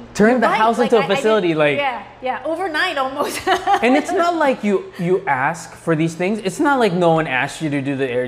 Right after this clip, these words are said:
Speaker 1: Generals. No one asked to do Teofilos. But it's how hungry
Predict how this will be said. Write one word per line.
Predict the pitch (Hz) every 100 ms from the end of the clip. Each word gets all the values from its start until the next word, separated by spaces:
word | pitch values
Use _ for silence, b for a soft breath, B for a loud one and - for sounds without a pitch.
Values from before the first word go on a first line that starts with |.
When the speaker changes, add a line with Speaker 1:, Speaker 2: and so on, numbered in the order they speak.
| 131
Speaker 1:
Generals. | 127 131 131 160
No | 165
one | 262 202
asked | 135 131 -
to | 156
do | 143
Teofilos. | 127 135 123 120 120 131 - B B B
But | 151 180
it's | 185
how | - 226 247
hungry | 220 190 208 190 160 147 139 135